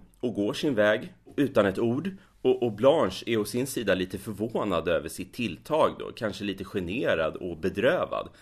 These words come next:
Så här gör man ju inte hur som helst. Men vad handlade då det här om?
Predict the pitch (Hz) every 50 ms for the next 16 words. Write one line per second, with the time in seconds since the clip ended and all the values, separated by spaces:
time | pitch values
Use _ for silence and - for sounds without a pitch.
0 | - - _ - - 104 101 120 135 117 101 110 131 143 139 113 92 90 - 80
1 | 80 80 71 - 85 85 101 147 160 - - - - - - - _ _ _ -
2 | _ - 123 135 131 95 76 - - - 107 117 123 156 143 117 98 101 156 185
3 | 185 143 104 82 82 65 76 78 73 58 - 50 50